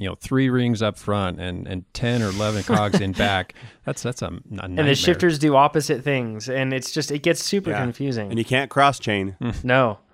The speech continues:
Speaker 3: Right?
Speaker 2: No.
Speaker 3: Like, yeah.
Speaker 1: Yeah,
Speaker 2: And
Speaker 1: and, and you
Speaker 2: yeah.
Speaker 1: have to figure all this out while,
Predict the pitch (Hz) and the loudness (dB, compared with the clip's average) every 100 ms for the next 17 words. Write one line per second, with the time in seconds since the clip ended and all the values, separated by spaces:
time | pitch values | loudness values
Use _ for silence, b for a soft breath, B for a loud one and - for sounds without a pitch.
0 | _ 107 123 117 107 104 120 110 90 - | _ 0 2 2 -2 -6 -4 -2 -4 -8
1 | B B 131 113 120 139 139 127 147 143 | B B 2 4 2 4 6 8 6 4
2 | - 139 131 123 117 127 117 110 107 95 | 6 8 8 8 6 4 2 2 2 2